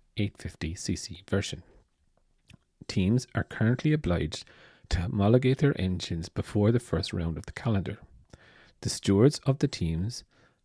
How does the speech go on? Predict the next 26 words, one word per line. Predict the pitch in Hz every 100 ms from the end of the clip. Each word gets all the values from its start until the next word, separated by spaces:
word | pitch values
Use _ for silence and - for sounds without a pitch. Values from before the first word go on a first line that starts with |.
| _ _
association, | 113 - 117 - 95 85 - 87 87 -
airta, | 87 90 - 107 120 - _ -
are | 107 139
in | 151
charge | - 87 85 -
of | 110
the | 95
process | - 101 92 95 -
of | -
sealing | - 120 143 151
the |
power | - 98 82
units | 85 87 82 95 - - _ _ _ -
and | 101 104 127 131 -
the | 95
checks | - 117 - - -
that | 123 107
are |
carried | - - 107 110
out | 82 82 - -
on | 113 117
those | 120 -
engines | 82 - 80 76 -
throughout | - 87 76 65
the | -
year. | 82 98 82